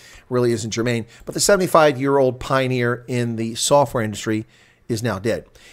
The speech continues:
Antivirus software entrepreneur John McAfee has been found dead in a Barcelona prison cell hours after Spanish court agreed to extradite him to the U S to face tax evasion charges. It's a controversial figure in the tech world. This company released the first commercial antivirus software,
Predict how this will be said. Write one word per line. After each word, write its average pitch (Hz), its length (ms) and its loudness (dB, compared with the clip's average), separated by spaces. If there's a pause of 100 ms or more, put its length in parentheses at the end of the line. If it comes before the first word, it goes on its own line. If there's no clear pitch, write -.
Antivirus 156 560 4
software 139 500 6
entrepreneur 131 380 0
John 123 240 4
McAfee 120 300 -2
has 120 100 -4
been 117 120 -6
found 117 200 -2
dead 117 180 2
in 110 40 -6
a - 20 -4
Barcelona 113 460 2
prison 127 360 -2
cell 117 360 0
hours 117 340 6
after 113 240 2
Spanish 110 300 -4
court 120 180 -2
agreed 113 220 -4
to - 100 -6
extradite 101 380 -2
him 101 160 -4 (260)
to - 120 -4
the 123 80 0
U 113 100 2
S 107 100 -2
to - 100 -12
face 104 280 -8
tax - 340 -8
evasion 90 340 -12
charges. 90 420 -8
It's - 100 -12
a - 20 -14
controversial 151 480 4
figure 143 200 2
in 131 40 0
the 123 60 -4
tech 147 260 6
world. 156 360 4 (120)
This - 140 -10
company 139 240 0
released 127 240 0
the 120 80 0
first - 360 4
commercial 147 380 0
antivirus 107 400 -2
software, 98 540 -4